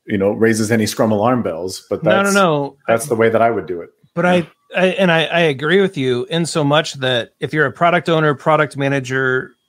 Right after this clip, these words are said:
Speaker 2: analyst, manager, who's ever justifying the decision to start work, I mean, this is the answer you need to be able to give.
Speaker 1: Mm-hmm.
Speaker 2: This is why we decided that this was the thing to do at this moment.
Speaker 1: Yep.
Speaker 2: Um, and so I think it actually helps. Like, this,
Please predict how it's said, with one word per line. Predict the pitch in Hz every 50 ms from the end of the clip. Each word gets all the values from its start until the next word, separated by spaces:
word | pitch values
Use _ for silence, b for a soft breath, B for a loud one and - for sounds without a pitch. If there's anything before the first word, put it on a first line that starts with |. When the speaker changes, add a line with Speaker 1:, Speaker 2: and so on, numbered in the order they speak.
| _ _ _ -
Speaker 2:
analyst, | 160 170 170 170 160 156 156 151 143 - - - - -
manager, | 143 156 165 165 160 156 131 151 147 139
who's | 123 135 127 120 160
ever | 175 185 214 214 208 202 b b b b b b b - - 127
justifying | 113 123 180 196 196 - - - - 190 175 175 175 165
the | 151 143
decision | 139 135 - 170 160 143 156 143
to | 131 135
start | - - - 156 143 135 - 98
work, | 117 123 143 190 202 - - _ _ _ _ _ _ _ _ _ _ _ _ _ _ _ _ -
I | 147
mean, | 160 151 127 120
this | 156 175 - -
is | 160 139
the | 151 147 147
answer | 160 160 151 - 151
you | 143 139
need | 139 143 135
to | 120
be | 131
able | 139 135 123
to | 123
give. | 104 135 175 165 87 82 82 - - - _ -
Speaker 1:
Mm-hmm. | 104 95 107 143 151 139
Speaker 2:
This | 131 170 196 196 196 -
is | 190 180 156 127
why | 135 151 156 165 160 160
we | 147 147 147
decided | 139 131 - - 165 165 160 147 135 123 120
that | 127 - -
this | 151 143 - -
was | 147 139 120 120
the | 127 120
thing | - - 151 143 135 117
to | - 117
do | 107 143 151 139 127
at | 123 127 123 120
this | - 123 110 - -
moment. | 117 127 135 113 92 - _ _ _ - - -
Speaker 1:
Yep. | - 104 - - - _ _ -
Speaker 2:
Um, | 127 123 117 117 113 110 -
and | 139 139
so | 131 175
I | 165 156
think | 147 226 247
it | 233 185
actually | 156 147 131 - - 156 135 120
helps. | 113 - - 190 240 - - _ - - -
Like, | 151 143 139 123
this, | 143 180 190 185 -